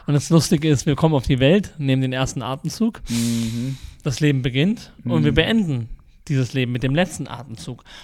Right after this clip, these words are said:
Speaker 1: Und wenn wir auf die Welt kommen als Kinder, nehmen wir es noch ganz bewusst wahr. Und wenn wir langsam gehen, fangen wir auch wieder an, ihn bewusster wahrzunehmen. Die Frage ist nur, was ist mit den Jahrzehnten dazwischen? Mein Lehrer hat immer gesagt, die größte Ignoranz ist unsere Arroganz gegenüber der Atmung,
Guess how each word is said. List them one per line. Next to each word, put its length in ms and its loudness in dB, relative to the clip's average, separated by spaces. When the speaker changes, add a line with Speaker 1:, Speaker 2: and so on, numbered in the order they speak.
Speaker 1:
Und 160 0
wenn 160 2
wir 100 2
auf 60 -4
die 160 -4
Welt 180 -4
kommen 180 -6
als 200 -8
Kinder, 320 -2
nehmen 240 -2
wir 60 -4
es 120 -8
noch 340 -8
ganz 240 -6
bewusst 500 -6
wahr. 240 -4
Und 120 -4
wenn 120 -4
wir 100 -4
langsam 460 -6
gehen, 420 -4
fangen 280 -6
wir 140 -2
auch 220 -4
wieder 220 -10
an, 200 -12
ihn 120 -4
bewusster 480 -6
wahrzunehmen. 520 -10
Die 80 -8
Frage 360 2
ist 200 -8
nur, 220 -8
was 160 -8
ist 100 -8
mit 160 -4
den 120 -4
Jahrzehnten 580 -6
dazwischen? 600 -6
Mein 180 0
Lehrer 220 4
hat 120 0
immer 180 -2
gesagt, 420 -4
die 80 -10
größte 480 2
Ignoranz 720 -4
ist 160 -12
unsere 460 -8
Arroganz 840 -2
gegenüber 460 -10
der 180 -10
Atmung, 460 -14